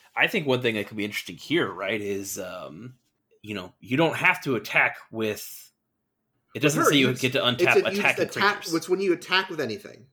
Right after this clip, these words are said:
Speaker 1: Right, exactly right. And, and the creatures
Speaker 2: Oh,
Speaker 1: you
Speaker 2: wait,
Speaker 1: untap
Speaker 2: it is untap each control.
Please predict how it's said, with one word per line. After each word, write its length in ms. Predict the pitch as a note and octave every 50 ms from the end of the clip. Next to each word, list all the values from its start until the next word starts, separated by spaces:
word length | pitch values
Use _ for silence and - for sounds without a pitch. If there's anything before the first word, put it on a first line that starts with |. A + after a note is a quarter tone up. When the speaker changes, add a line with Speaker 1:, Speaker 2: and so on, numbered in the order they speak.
| - _
Speaker 1:
Right, 300 | C3 A2 A#2+ B2 A2 - - - _
exactly 500 | - - G2 G2 G#2+ A#2 A#2 A2+ - G#2+
right. 220 | G#2+ G#2 F#2+ E2+ -
And, 160 | G#2 G#2 G#2+
and 160 | - A2+ A2+ A2+
the 60 | A2
creatures 400 | - - D#3+ D#3+ - E3 C#3+ G#3 B3+
Speaker 2:
Oh, 60 | C4+
Speaker 1:
you 120 | C4+ B3+
Speaker 2:
wait, 180 | - B2+ A#2+ -
Speaker 1:
untap 20 | -
Speaker 2:
it 120 | F4 -
is 180 | D#4+ E4 - C4
untap 440 | A3+ G#3+ G3 - G3 E3+ D#3+ - D#3
each 180 | D3+ - -
control. 420 | - C#3+ C3 - C#3 A#2 G2 -